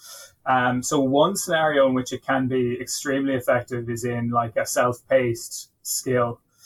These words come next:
So a skill where the performer has to initiate the action. So think something along the lines of a rugby place kick. Uh, think about something like golf. Think about something like a, you know, pole vault, javelin,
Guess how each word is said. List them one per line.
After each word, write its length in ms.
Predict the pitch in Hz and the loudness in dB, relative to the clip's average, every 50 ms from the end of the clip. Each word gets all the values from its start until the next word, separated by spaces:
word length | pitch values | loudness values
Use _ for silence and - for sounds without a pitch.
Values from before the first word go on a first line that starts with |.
| - - _ | -20 -20 _
So 300 | - - 131 120 120 117 | -8 -6 -2 0 0 0
a 60 | 110 | 0
skill 460 | - - - - 143 135 135 131 131 | 0 -4 -4 0 4 6 6 6 6
where 220 | 110 127 123 127 123 | 4 4 4 4 4
the 160 | 127 127 117 | 2 0 0
performer 580 | - - 120 - - 131 127 127 123 127 123 120 120 | -2 -6 -8 -2 0 2 4 4 4 4 4 4 2
has 160 | 120 120 - | 2 0 -4
to 80 | - | -4
initiate 400 | 123 123 127 123 - 131 123 117 | -2 0 -2 -2 -2 -4 -4 -4
the 80 | 117 131 | -2 0
action. 380 | 120 120 120 - - 123 117 127 | 0 0 0 -2 -6 -10 -10 -4
So 200 | - 139 131 120 | -2 0 0 0
think 300 | - - - 147 147 139 | -2 -2 -4 -4 -2 0
something 220 | - 151 135 139 | -2 -2 0 2
along 220 | 139 131 131 127 | 2 2 2 0
the 40 | 127 | 0
lines 300 | 131 131 127 127 127 123 | 0 2 2 2 0 -2
of 100 | 120 120 | -2 -2
a 40 | 120 | 0
rugby 260 | 127 127 123 113 135 | 0 0 -2 -4 -8
place 320 | - - 143 139 139 135 - | -6 -2 -2 -2 -2 -2 -4
kick. 260 | - 143 135 131 - _ _ _ - - - - - - _ - | -2 -2 -2 -2 -4 _ _ _ -20 -20 -20 -20 -20 -20 _ -2
Uh, 300 | 139 127 120 117 117 113 | 0 2 4 2 2 0
think 220 | - - 139 127 | -2 -4 -4 -4
about 340 | 127 120 131 127 123 123 127 | 0 2 2 4 4 2 0
something 300 | - - 147 139 135 131 | -2 -4 -4 -4 -2 0
like 180 | 123 117 120 - _ _ | 0 0 -2 -2 _ _
golf. 380 | 147 131 127 127 127 127 117 - - - - | 2 4 4 4 4 2 0 -6 -12 -20 -12
Think 160 | - 143 127 123 | -6 -4 -4 0
about 220 | 123 123 120 120 | 0 0 0 0
something 360 | - - 139 123 - - 123 | 0 -2 -2 -2 -2 -4 -2
like 360 | 123 123 123 123 117 - - | 0 2 2 2 0 -4 -8
a, 720 | - 135 123 120 117 117 117 117 117 113 113 113 110 110 110 | -6 -4 -2 -2 -2 -2 -4 -4 -6 -8 -10 -12 -14 -14 -12
you 100 | - 127 | -6 -6
know, 120 | 139 135 - _ | -6 -6 -4 _
pole 280 | - 143 147 151 151 | 2 4 4 4 2
vault, 600 | 131 135 151 143 147 143 143 135 131 127 - - - | 2 4 4 4 6 8 6 6 4 0 -6 -14 -14
javelin, 760 | - - 147 131 131 135 131 131 131 127 127 123 127 123 123 | -4 0 2 4 4 4 2 0 -2 -2 -2 -2 -4 -4 -6